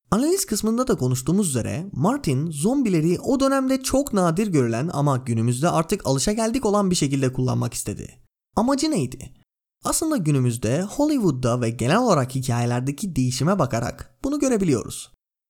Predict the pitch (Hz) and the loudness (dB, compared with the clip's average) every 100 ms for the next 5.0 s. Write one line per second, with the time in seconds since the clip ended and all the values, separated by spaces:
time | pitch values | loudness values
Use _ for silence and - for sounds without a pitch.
0 | _ - - 262 330 254 165 277 285 202 | _ -4 -2 0 2 0 2 0 2 2
1 | 170 131 127 131 127 190 247 175 127 82 | 2 2 0 -4 0 0 2 0 0 0
2 | 117 113 104 113 107 - - - 131 131 | 0 -2 -4 -4 -6 -8 -16 -4 -2 0
3 | 139 151 147 120 117 151 151 151 220 190 | 2 2 2 0 -2 -4 2 4 4 4
4 | 160 160 151 127 120 127 175 233 240 | 2 2 -2 -2 -2 -2 -2 0 -2